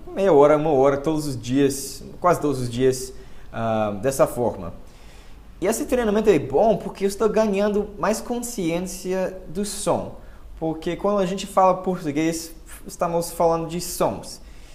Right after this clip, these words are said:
E eu tenho mais consciência das sons que saem da minha boca e das, dos sons que saem das bocas dos outros.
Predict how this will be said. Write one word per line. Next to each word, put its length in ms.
E 480
eu 160
tenho 180
mais 220
consciência 640
das 360
sons 520
que 100
saem 640
da 120
minha 180
boca 500
e 320
das, 300
dos 220
sons 320
que 160
saem 280
das 140
bocas 320
dos 140
outros. 640